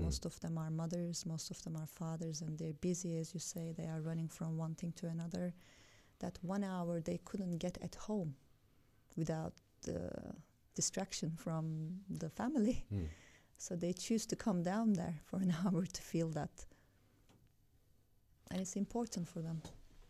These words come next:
Speaker 1: How did you end up in Norway and Hamar?
Speaker 2: Uh, it was a romance
Speaker 1: <laughs>
Speaker 2: story. Yeah,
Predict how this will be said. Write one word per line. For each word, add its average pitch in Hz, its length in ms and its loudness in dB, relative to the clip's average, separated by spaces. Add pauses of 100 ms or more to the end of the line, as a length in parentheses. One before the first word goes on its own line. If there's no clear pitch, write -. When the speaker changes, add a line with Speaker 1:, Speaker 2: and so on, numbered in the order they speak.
(360)
Speaker 1:
How 104 120 6
did 107 220 4
you 104 140 4
end 98 220 6
up 101 180 4
in 95 100 4 (540)
Norway 98 440 6
and 90 120 4
Hamar? 117 280 6 (760)
Speaker 2:
Uh, 240 880 2 (260)
it - 200 0
was 247 160 6
a 208 80 6
romance 180 760 2
Speaker 1:
<laughs> - 60 2
Speaker 2:
story. 170 480 6 (420)
Yeah, 180 180 4